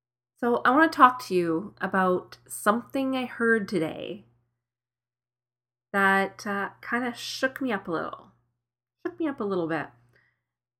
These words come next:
Did you know <laughs> that one-third of North Americans are completely dissatisfied in their jobs? Or actually in their lives. They're just completely dissatisfied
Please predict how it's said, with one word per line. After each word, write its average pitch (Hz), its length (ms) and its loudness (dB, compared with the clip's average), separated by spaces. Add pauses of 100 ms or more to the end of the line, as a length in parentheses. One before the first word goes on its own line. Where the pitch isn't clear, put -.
(920)
Did 269 140 0
you 320 180 6
know 214 640 4
<laughs> - 60 -20
that - 180 -2
one-third 208 1300 0
of 185 140 -2
North 180 260 0
Americans 170 800 -2
are 165 120 -2
completely 185 520 -4
dissatisfied 165 920 -4
in 160 140 -10
their 151 140 -4
jobs? - 600 -4 (880)
Or 196 160 10
actually 185 360 8
in 170 60 -2
their 175 120 2
lives. 147 460 0
They're 160 80 -6
just 165 160 -12
completely 196 420 -6
dissatisfied 175 880 -4